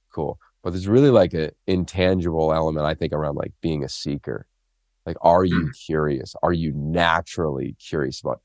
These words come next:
Speaker 1: anything and everything? Like, do you have this insatiable desire to learn? I think that's a difference, man. Like,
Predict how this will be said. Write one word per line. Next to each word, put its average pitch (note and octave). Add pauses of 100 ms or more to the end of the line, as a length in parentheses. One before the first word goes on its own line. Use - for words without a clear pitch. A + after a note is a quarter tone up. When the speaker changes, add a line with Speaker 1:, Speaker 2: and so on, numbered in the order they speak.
(140)
Speaker 1:
anything G#2
and D#2
everything? C#2+
Like, B1
do E2
you F2
have F#2
this F2
insatiable F#2
desire D#2+
to D2
learn? D2 (680)
I A#2
think A#2+
that's F2+
a D2 (140)
difference, D#2
man. G1+ (240)
Like, F2+